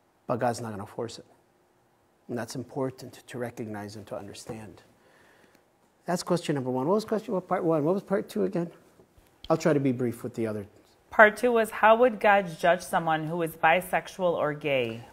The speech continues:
Speaker 2: What if
Speaker 1: So,
Speaker 2: they don't know
Speaker 1: <clears throat>
Speaker 2: Jesus?
Speaker 1: so, so here's the thing.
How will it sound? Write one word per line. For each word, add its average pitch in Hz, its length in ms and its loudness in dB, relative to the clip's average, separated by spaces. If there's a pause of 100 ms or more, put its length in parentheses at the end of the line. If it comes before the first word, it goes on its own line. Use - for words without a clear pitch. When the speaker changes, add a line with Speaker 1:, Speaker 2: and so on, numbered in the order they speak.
(180)
Speaker 2:
What 170 140 2
if 190 60 0
Speaker 1:
So, 220 180 12
Speaker 2:
they 214 100 0
don't 165 200 2
know 156 160 2
Speaker 1:
<clears throat> 151 140 -4
Speaker 2:
Jesus? 127 320 -6 (120)
Speaker 1:
so, - 340 8
so 156 200 2
here's 175 200 10
the 156 60 2
thing. 147 220 -4